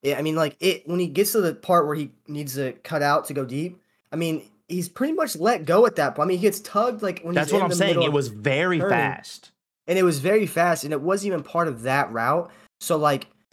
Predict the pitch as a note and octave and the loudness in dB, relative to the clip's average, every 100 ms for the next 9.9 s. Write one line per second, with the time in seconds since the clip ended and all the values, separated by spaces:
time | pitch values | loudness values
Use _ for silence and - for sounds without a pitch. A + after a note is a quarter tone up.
0 | _ _ - G3+ D3+ E3 D3 C#3 C3+ C#3+ | _ _ -2 0 0 -2 -2 -2 -4 -2
1 | A3 B3+ G#3+ - F3 F3+ B3 B3 A3 F#3+ | -4 0 -2 -2 -6 -4 0 0 2 2
2 | D#3+ C#3+ F3 G3+ G3 E3 B2+ - _ - | 0 -4 -6 0 2 2 -2 -8 _ -20
3 | C3+ D#3+ F#3 - _ _ _ _ C#3+ C#3+ | -10 -6 -6 -8 _ _ _ _ -8 -6
4 | C#3 B2+ B2+ A#2 C3 A#2 B2+ C#3 B2+ B2+ | -4 -6 -6 -6 -6 -2 0 2 0 -6
5 | B2 C3+ B2+ B2 C#3+ - _ G#2+ G3 F3 | -12 -8 -6 -4 -6 -8 _ -6 0 2
6 | D3 C#3 D#3 C#3+ F3+ G#3+ D#3 E3+ D#3+ C#3+ | 2 0 -2 -2 -4 -2 2 4 4 2
7 | C#3 C#3 D#3+ F#3+ D#3+ F#3 D#3+ D3 D#3 - | 0 -4 2 2 2 2 2 0 -4 -2
8 | F3 D#3+ D3 C3 D#3 D#3 C#3+ B2+ D3 D#3 | -2 0 0 2 0 0 -6 -4 2 2
9 | E3 D#3+ C#3 G#2 B2+ D#3+ F#3 F#3 | 2 -2 -4 -2 0 2 0 0